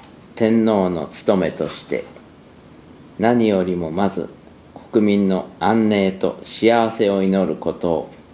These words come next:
大切に考えてきましたが、同時に、ことにあたっては、時として人々の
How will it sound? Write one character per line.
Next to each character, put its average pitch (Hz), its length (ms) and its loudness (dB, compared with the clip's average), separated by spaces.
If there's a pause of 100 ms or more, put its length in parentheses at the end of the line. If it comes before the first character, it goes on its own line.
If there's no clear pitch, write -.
(420)
大 101 220 0
切 101 280 -4
に 95 160 -2
考 95 340 0
え 78 180 -2
て - 180 -6
き - 160 -10
ま 80 180 -4
し - 120 -14
た 50 160 -10
が、 50 180 -12 (1800)
同 107 240 4
時 85 200 -4
に、 73 200 -6 (2000)
こ 95 100 -6
と 117 160 2
に 104 180 0
あ 95 80 0
た 95 160 0
っ 92 140 -4
て 87 200 -2
は、 76 260 -4 (840)
時 - 300 -4
と 110 160 2
し - 140 -8
て - 300 -2 (920)
人 123 280 2
々 98 280 0
の 87 260 -4